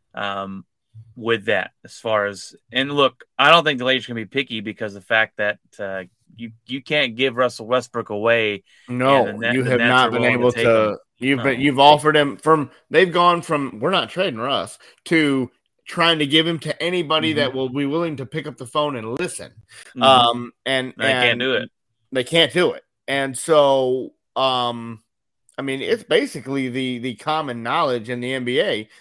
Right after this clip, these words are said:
Speaker 2: that Russell Westbrook is washed, that his career is over. And I don't know if that's the case because, I mean, before last year, he was averaging a triple-double.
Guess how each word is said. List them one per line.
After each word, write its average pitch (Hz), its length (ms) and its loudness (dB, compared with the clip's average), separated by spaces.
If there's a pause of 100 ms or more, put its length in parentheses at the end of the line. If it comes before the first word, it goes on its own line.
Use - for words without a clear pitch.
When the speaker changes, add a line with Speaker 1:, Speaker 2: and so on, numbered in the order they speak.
Speaker 2:
that 117 140 -6
Russell 131 240 0
Westbrook 120 400 -4
is 87 100 -20
washed, 127 580 -4 (220)
that 101 100 -10
his 175 200 -4
career 98 280 -8
is - 180 -20
over. - 360 -4 (580)
And 127 560 -4 (100)
I 135 160 2
don't 165 160 2
know 135 100 -2
if 120 80 -6
that's 139 200 -2
the - 80 -18
case 156 580 0 (120)
because, 131 420 -2
I 123 60 0
mean, 123 220 -6
before 139 340 0
last 139 300 -2
year, 220 200 -2
he 135 100 -4
was 127 140 -4
averaging 147 420 -2
a 135 60 -4
triple-double. 185 720 -4